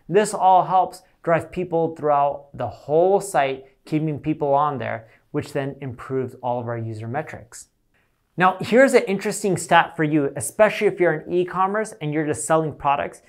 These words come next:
You may be like, "Hey, I want my homepage just selling products. I don't want to showcase any content." Well, skincare company Olay did a test where they're selling products related to eye care.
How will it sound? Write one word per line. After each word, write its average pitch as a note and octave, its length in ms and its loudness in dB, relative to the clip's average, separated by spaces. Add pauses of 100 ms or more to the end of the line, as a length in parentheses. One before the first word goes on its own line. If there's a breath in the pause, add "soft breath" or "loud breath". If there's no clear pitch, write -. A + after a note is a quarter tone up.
(200 soft breath)
You D#3+ 120 0
may G#3 160 4
be A#3 160 0
like, E3 240 0
"Hey, F#3 500 -2 (200 loud breath)
I D#3+ 60 4
want G#3 200 4
my D#3+ 160 -2
homepage F#3+ 460 -2
just D3 280 -4
selling G#3 300 6
products. D#3 480 0
I E3 80 2
don't F#3+ 120 0
want F3+ 120 -2
to D#3+ 60 -8
showcase D3 480 -10
any C3 200 -10
content." F#3+ 420 0 (420 soft breath)
Well, F#3 220 8
skincare A#3 520 0
company G3+ 380 -6
Olay F3+ 400 4
did D#3 140 0
a C3+ 220 -2 (120)
test B2+ 400 -4 (280 soft breath)
where E3+ 460 6
they're F3 200 2
selling F#3+ 360 0
products D#3 440 -2
related C#3 380 -4
to E3+ 160 -4
eye F3 180 4
care. A2+ 380 -8